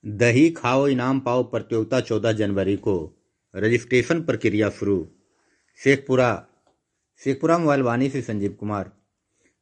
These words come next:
नालंदा डेयरी ने मकर संक्रांति के मौके पर दही खाओ और इनाम पाओ ऑफर निकाला है। इसके तहत राज्य के किसी भी हिस्से से लोग राजगीर मकर मेला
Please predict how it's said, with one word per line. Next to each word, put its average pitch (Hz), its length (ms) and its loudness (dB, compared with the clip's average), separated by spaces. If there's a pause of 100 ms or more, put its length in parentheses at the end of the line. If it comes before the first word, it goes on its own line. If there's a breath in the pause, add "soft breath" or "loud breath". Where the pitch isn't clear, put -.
नालंदा 131 440 2
डेयरी 135 320 2
ने 151 120 0
मकर 127 300 -4
संक्रांति 117 540 -6
के 113 140 -4
मौके 107 340 -2
पर 127 220 -2
दही 104 320 2
खाओ 107 520 -2 (440)
और 123 140 0
इनाम 139 320 4
पाओ 127 320 2
ऑफर 110 200 -2
निकाला 95 380 -4
है। 95 340 -4 (400)
इसके 127 320 -2
तहत 143 300 0
राज्य 131 260 0
के 135 120 -2
किसी 123 320 -2
भी 120 140 0
हिस्से 104 360 -2
से 127 180 -2
लोग 107 600 -2
राजगीर 117 360 0
मकर 120 320 0
मेला 117 480 0